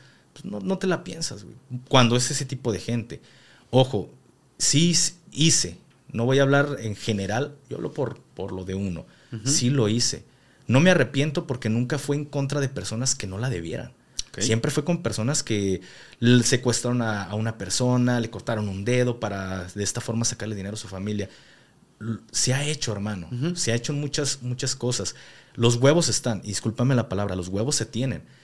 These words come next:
Speaker 1: Simplemente hay algo muy cabrón que se llama derechos humanos.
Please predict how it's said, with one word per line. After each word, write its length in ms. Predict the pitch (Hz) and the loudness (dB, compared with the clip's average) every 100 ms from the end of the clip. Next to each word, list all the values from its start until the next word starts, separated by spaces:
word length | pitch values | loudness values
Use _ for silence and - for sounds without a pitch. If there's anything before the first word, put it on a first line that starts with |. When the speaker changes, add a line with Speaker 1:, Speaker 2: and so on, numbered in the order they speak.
| - - | -20 -8
Speaker 1:
Simplemente 920 | - 107 113 120 120 123 139 135 - | -4 -2 0 2 2 0 0 -2 -2
hay 200 | 104 107 | -4 -2
algo 200 | 117 123 | 0 0
muy 260 | 120 117 151 | 2 0 -2
cabrón 340 | - 120 113 | -2 -2 -2
que 100 | 120 | -4
se 140 | - 98 | -4 -4
llama 320 | 101 120 117 - | -4 -4 -6 -12
derechos 400 | 104 95 - - | -10 -10 -10 -10
humanos. 480 | 90 90 117 82 - | -8 -8 -8 -10 -14